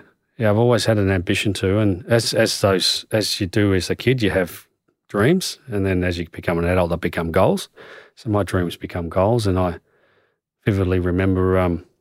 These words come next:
running and training really hard, um, and then you, you know when you get into a rhythm of breathing, like that sort of stuff, I would constantly just run, go, "I'm gonna play A F L footy.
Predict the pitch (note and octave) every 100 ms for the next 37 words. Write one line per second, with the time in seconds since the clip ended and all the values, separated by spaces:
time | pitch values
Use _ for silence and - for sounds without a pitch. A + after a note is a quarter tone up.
0 | _ _ _ _ _ G2+ G2+ F#2+ F#2 E2+
1 | - G2+ G2 F#2 F#2+ G2+ F2+ F#2+ G#2 E3
2 | - _ - F#2+ F2+ F2 F2 F2 - F#2+
3 | F#2 F#2+ F#2 A2 G#2+ - C#3+ D3+ D#3 G#2+
4 | G#2 F#2+ F2+ E2 G2+ F#2+ F2 - F2+ G2+
5 | G3 F3 F2 - - - - - - -
6 | _ _ _ - - _ _ _ - A2+
7 | - G#2+ D#3+ - G#2+ G2+ - _ _ _
8 | _ - - A#2+ - G2 F#2+ G2+ F#2+ F#2
9 | F2 E2+ - _ _ G2+ F#2+ F2+ - D#2+
10 | D#2 E2+ - D#2